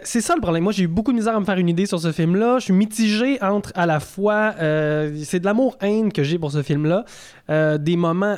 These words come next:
extraordinaires, euh, entrecoupés de ponts et de liaisons complètement, euh,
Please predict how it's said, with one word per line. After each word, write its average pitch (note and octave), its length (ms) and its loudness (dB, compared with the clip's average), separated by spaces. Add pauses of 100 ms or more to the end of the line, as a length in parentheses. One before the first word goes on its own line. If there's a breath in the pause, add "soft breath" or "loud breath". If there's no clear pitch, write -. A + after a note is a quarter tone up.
extraordinaires, F#3+ 1200 -2
euh, E3 440 2
entrecoupés G3+ 680 -2
de D3+ 220 0
ponts F#3+ 600 -2
et D#3+ 140 0
de D3 160 -2
liaisons F3 800 0 (140)
complètement, F3+ 920 -2
euh, C3+ 560 -4